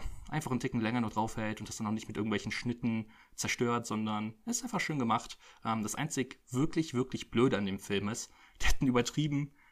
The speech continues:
ähm, schlechtes Voice-Over. Es ist nämlich so,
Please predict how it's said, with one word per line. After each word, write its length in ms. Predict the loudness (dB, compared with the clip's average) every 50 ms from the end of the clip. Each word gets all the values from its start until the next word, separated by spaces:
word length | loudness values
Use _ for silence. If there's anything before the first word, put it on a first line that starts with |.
| -10 -4
ähm, 540 | 0 0 2 2 2 2 2 0 0 -2 -2
schlechtes 460 | 0 4 4 4 4 4 2 0 0
Voice-Over. 580 | 4 6 6 6 6 4 0 0 2 2 2 0
Es 80 | 0 -2
ist 160 | -4 -2 0
nämlich 260 | 0 2 2 0 0
so, 380 | 2 2 2 2 0 -4 -8